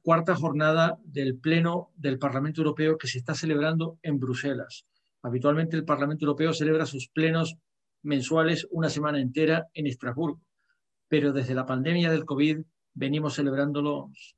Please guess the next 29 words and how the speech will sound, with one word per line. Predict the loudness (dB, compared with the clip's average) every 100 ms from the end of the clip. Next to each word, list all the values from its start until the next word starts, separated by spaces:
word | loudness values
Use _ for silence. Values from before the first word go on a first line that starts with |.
| -10
en | -6
Bruselas. | -4 -4 -6 -8 -8 -16 -20 _ _ _ -4
Y |
ayer | 2 4 6
mismo | 6 6
intervine | 4 2 2 2 2 -2 -6 _
en | -2 0
el | 0
punto | 0 0 0
central | 0 2 2
del | 2 0
debate | 2 0 0 -4 -4 _ _ _ _ _ 0
con | 2
el | 2
Consejo | 2 0 2 2 2 4
y |
la | 2 0
Comisión, | -2 -2 0 0 -2 -2 -2
que |
es | 2
la | 2
preparación | 2 2 2 0 0 0
del | 0 -2
próximo | -2 -2 0 -2
Consejo | -2 -6 -4 -4 -2
Europeo | -2 -2 -2 -2
de | -2
los | -4
días | -2 0 -2 -4